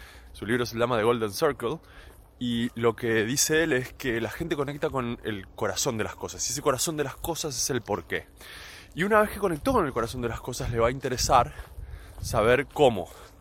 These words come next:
qué, qué, no qué, perdón, cómo se, cómo se hizo el pro-, el producto, cómo se logra el resultado,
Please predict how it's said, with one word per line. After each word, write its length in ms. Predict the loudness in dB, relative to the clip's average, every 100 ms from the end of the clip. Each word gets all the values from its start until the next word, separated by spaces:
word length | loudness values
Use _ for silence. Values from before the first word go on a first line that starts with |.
| -20 -10
qué, 140 | -4 -4 -2
qué, 340 | 2 4 4 2 -6 -16 -18 -12 -10 -2
no 160 | 0 2
qué, 200 | 2 2
perdón, 340 | 2 2 0 6
cómo 500 | 8 8 4 2 -2
se, 260 | -2 -2 -2 -6
cómo 160 | -4 -4
se 160 | -2 -2
hizo 200 | 0 -2
el 100 | -2
pro-, 260 | -2 0
el 120 | 0
producto, 360 | -2 -2 -2 -4
cómo 160 | -4 -4
se 180 | -2
logra 520 | 4 8 8 6 4 4
el 100 | 2
resultado, 760 | -6 -8 0 6 8 6 2